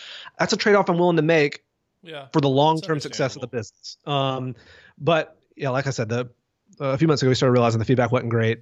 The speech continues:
Speaker 1: And so we decided, "Lad, I feel like we could probably get better feedback by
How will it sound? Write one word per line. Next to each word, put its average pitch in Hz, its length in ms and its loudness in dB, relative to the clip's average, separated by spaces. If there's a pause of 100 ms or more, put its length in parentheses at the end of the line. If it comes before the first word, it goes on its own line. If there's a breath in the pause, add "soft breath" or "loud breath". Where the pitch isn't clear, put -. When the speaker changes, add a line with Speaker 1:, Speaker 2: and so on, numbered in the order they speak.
(120)
Speaker 1:
And 117 520 -2
so 117 180 -2
we 113 100 -2
decided, 110 340 -2
"Lad, 190 340 4 (1120 loud breath)
I 165 120 -2
feel 180 140 4
like 151 80 4
we 147 60 2
could 139 120 -4
probably 127 180 4
get 117 140 -2
better 117 340 0
feedback 120 640 -2
by 107 380 -2